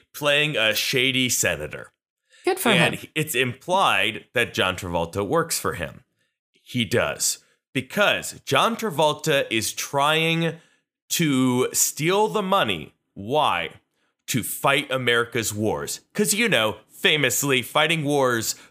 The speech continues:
Speaker 1: the one thing the American government refuses to fund.
Speaker 2: Right,
Speaker 1: Uh,
Speaker 2: exactly.
Speaker 1: but it's not just fighting wars, it's fighting secret wars. Because apparently in the world of this movie,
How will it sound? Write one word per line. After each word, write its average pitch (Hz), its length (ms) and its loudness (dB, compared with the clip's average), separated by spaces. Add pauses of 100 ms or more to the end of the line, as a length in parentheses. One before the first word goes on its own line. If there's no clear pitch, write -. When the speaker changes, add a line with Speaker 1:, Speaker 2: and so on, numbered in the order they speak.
(120)
Speaker 1:
the 165 120 2
one 147 320 0
thing 135 400 0
the 127 140 0
American 120 420 0
government 117 420 0
refuses 117 760 0
to 110 100 -2
fund. 87 560 -4 (300)
Speaker 2:
Right, 165 360 2
Speaker 1:
Uh, 202 40 2
Speaker 2:
exactly. 151 600 2 (480)
Speaker 1:
but 196 80 0
it's 170 120 0
not 240 180 4
just 262 220 -2
fighting 185 280 2
wars, 135 380 0
it's 156 160 -2
fighting 180 360 2
secret 165 540 -2
wars. 85 540 -4 (200)
Because 160 260 0
apparently 202 640 0
in 165 120 2
the 151 100 0
world 160 260 2
of 170 80 2
this 151 180 -2
movie, 104 500 0